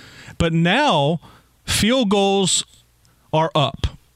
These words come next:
There is more than two field goals tried per game per team. Um, it's up, like, twenty percent. There's more punts per game. Yesterday, five N F L games ended on a game-winning field goal. Dan just said that's real exciting.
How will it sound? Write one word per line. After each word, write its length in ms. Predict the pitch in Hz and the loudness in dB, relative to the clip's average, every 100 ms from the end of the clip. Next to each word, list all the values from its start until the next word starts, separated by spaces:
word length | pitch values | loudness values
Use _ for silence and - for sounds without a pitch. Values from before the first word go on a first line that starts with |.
| - | -4
There 320 | 151 160 160 | -2 0 0
is 280 | 160 160 143 | 0 0 0
more 360 | 156 170 190 202 | 0 0 0 0
than 200 | 175 156 | 0 0
two 280 | - 240 247 | 0 -2 -2
field 320 | 262 240 196 | -2 0 0
goals 420 | 214 202 190 - | 0 0 0 -2
tried 500 | - 196 185 196 175 | -2 0 0 0 -2
per 200 | - 185 | -2 -2
game 380 | 151 156 160 143 | 0 0 0 -2
per 240 | - 151 | 0 -2
team. 600 | 127 170 151 104 98 104 - - - - | -2 -2 0 0 -2 -4 -6 -14 -12 -6
Um, 600 | 147 139 139 135 131 127 - | -2 0 0 0 0 -2 -2
it's 220 | 156 127 | -2 -2
up, 140 | 180 160 | -2 -2
like, 140 | 131 | -2
twenty 280 | - 190 196 | -2 -2 -2
percent. 500 | 160 135 139 107 123 | -2 -2 -2 -2 -2
There's 220 | 151 147 | -2 0
more 200 | 180 185 | 0 -2
punts 580 | - 214 202 - - - - | -2 -2 -2 -2 -4 -6 -6
per 120 | - | -4
game. 300 | 113 104 95 | -2 -2 0
Yesterday, 580 | 131 175 - 196 196 185 - - - | 0 0 0 0 0 0 -6 -12 -12
five 400 | - - 175 214 | -6 -2 0 2
N 200 | 202 214 | 2 0
F 40 | 185 | 0
L 140 | 196 | 0
games 400 | 165 180 185 160 - | 0 0 0 0 0
ended 280 | 190 185 170 | 0 0 0
on 140 | 165 | 0
a 40 | |
game-winning 500 | 143 165 165 165 151 | 0 0 0 0 0
field 280 | 127 202 226 | 0 0 0
goal. 140 | 143 110 | 0 0
Dan 260 | 139 165 | 0 0
just 180 | 170 175 | 0 0
said 140 | 190 170 | 0 0
that's 200 | 170 147 | 0 0
real 260 | 151 180 190 | 0 0 0
exciting. 600 | - 202 240 156 98 | 0 0 0 0 -2